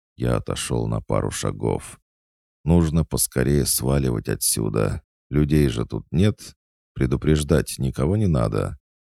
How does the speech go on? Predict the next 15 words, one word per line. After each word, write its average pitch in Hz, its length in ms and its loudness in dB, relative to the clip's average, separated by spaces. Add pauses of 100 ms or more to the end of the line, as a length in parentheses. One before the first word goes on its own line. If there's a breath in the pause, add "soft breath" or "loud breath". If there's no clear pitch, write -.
(240)
«Только 98 360 2
чайки», — 73 760 0
заверила 53 580 -2
меня 52 320 -4
Настя. 53 760 -2 (440)
«Что - 360 -2
же, 50 340 -4
тогда 58 280 -2
уходим. 52 760 -2 (540)
Уся, 53 720 -2
а 67 120 0
ты 104 200 0
знаешь, 64 460 -2
что - 260 -4
делать?» 52 640 -4